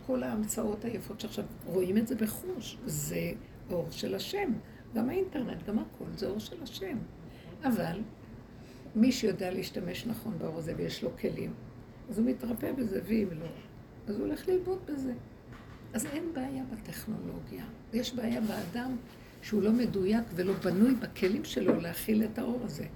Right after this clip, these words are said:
וזה כל העבודה שאנחנו עושים. שמתם לב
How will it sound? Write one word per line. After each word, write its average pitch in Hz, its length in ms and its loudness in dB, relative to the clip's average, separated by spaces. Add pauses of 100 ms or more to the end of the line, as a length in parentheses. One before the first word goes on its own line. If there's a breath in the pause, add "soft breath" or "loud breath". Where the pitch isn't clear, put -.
(1400)
וזה 180 240 4
כל 269 220 2
העבודה 233 280 2
שאנחנו 220 300 0
עושים. 214 300 2
שמתם 220 400 4
לב 202 140 4